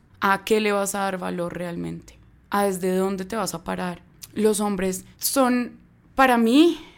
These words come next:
el género que más marcada tiene la culpa dentro de él mismo. Y eso tiene que ver con todos los discursos de feminismo y con todo lo que nos hemos contado a partir de la masculinidad, como para ponerle el subtítulo de tóxica,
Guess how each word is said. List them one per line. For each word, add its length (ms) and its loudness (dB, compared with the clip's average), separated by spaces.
el 160 2
género 440 0
que 120 -6
más 260 -2
marcada 600 -2
tiene 240 -4
la 180 -4
culpa 440 -4
dentro 400 -4
de 360 -4
él 160 -4
mismo. 320 -4
Y 80 2
eso 220 0
tiene 280 -2
que 80 -4
ver 140 -2
con 160 -6
todos 160 0
los 180 -4
discursos 540 -6
de 300 0
feminismo 880 0
y 480 -6
con 240 -4
todo 180 2
lo 120 -2
que 100 -4
nos 140 -6
hemos 200 -4
contado 580 -2
a 120 -4
partir 320 -6
de 80 -8
la 140 -2
masculinidad, 960 0
como 260 2
para 240 0
ponerle 600 -4
el 400 -2
subtítulo 680 -4
de 120 0
tóxica, 640 -4